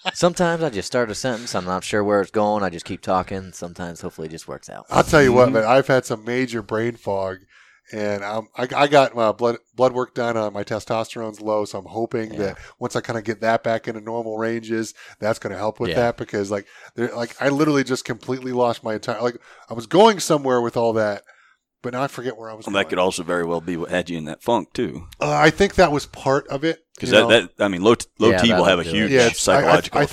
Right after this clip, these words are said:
Speaker 3: effect.
Speaker 1: it's certainly added to it. I don't think
Speaker 3: Yeah.
Speaker 1: it was obviously all of it. 'Cause there's a bunch of stuff that happened that was shitty last year, but it is what it is. Not, nonetheless, but I
Speaker 3: Mm.
Speaker 1: just
Speaker 3: A lot of it is that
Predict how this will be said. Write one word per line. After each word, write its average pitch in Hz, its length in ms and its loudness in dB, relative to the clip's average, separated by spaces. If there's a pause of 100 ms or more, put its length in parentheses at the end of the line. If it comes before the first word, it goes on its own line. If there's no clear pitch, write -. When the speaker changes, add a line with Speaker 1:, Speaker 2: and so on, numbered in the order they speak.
Speaker 3:
effect. - 60 0
Speaker 1:
it's 156 120 0
certainly 135 420 -4
added 123 440 0 (100)
to 127 340 -2
it. 120 100 2
I 120 60 -4
don't 127 120 0
think 113 140 -6
Speaker 3:
Yeah. 120 40 -2
Speaker 1:
it - 20 -2
was 107 200 -8
obviously 107 400 -8
all 123 320 0
of 117 80 -6
it. 120 220 0 (300)
'Cause 113 80 -8
there's 107 100 -4
a 101 60 -2
bunch 113 260 0
of - 60 -12
stuff 113 200 -4
that 104 100 -2
happened 107 280 -6
that 110 60 -10
was 110 100 -8
shitty 107 300 -4
last 104 320 -6
year, 104 220 -6 (320)
but 165 120 -6
it 202 120 4
is 147 120 4
what 110 120 0
it 90 100 -6
is. 80 180 -16
Not, 143 140 -4
nonetheless, 101 460 -8
but 107 160 -10
I 104 120 -4
Speaker 3:
Mm. - 40 -6
Speaker 1:
just - 200 -14 (200)
Speaker 3:
A 127 40 -8
lot 131 140 2
of 110 100 4
it 101 60 2
is 95 200 -2
that 87 140 -4